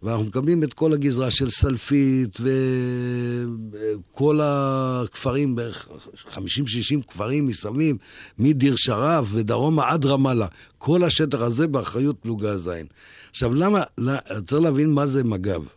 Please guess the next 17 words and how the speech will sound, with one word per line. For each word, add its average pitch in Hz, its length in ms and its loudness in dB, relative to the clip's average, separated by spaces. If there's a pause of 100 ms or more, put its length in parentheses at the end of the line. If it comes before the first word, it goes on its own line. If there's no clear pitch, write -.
(160)
מג"ב 120 320 -2
של 147 200 0
הימים 131 380 0
ההם 135 220 -2
ומג"ב 113 360 -4
של 104 200 -6
היום. 87 260 -6 (1000)
יש 156 360 2
למג"ב 127 420 2
יתרון 98 420 -4
אחד, 82 280 -8 (340)
זו 90 260 -2
לא 143 240 4
פלוגה 117 320 -2
מתחלפת 110 640 -2
שבאה 95 300 -4
לתעסוקה. 85 580 -8